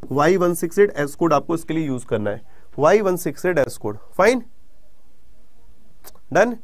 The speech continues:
इसके अलावा मेरे भाई शांतनु सर आपके लिए आईबीपीएस क्लर्क के लिए, आरआरबी क्लर्क, एमपीओ के लिए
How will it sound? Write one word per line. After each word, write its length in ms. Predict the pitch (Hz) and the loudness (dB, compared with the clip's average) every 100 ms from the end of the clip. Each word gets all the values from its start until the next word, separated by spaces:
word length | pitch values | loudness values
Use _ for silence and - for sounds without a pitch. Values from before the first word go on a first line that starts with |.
| - - - - - - - - | -12 -14 -12 -14 -12 -12 -12 -4
इसके 240 | 160 151 262 | -2 2 4
अलावा 200 | 247 247 | 6 6
मेरे 180 | 247 233 | 6 6
भाई 160 | 240 262 | 4 4
शांतनु 500 | 202 165 170 202 214 | 4 4 4 2 4
सर 180 | 220 | 6
आपके 260 | 196 175 185 | 6 4 0
लिए 100 | 190 | 2
आईबीपीएस 560 | 165 156 156 175 170 - | 2 2 -2 0 0 -2
क्लर्क 300 | - 165 160 | -2 0 0
के 100 | 190 | 0
लिए, 120 | 202 | 4
आरआरबी 440 | 165 151 151 156 | 6 4 2 0
क्लर्क, 320 | 165 156 156 151 | -2 2 2 4
एमपीओ 480 | 151 143 - 165 180 | 2 0 2 6 6
के 160 | 180 | 6
लिए 280 | 170 170 196 | 4 6 4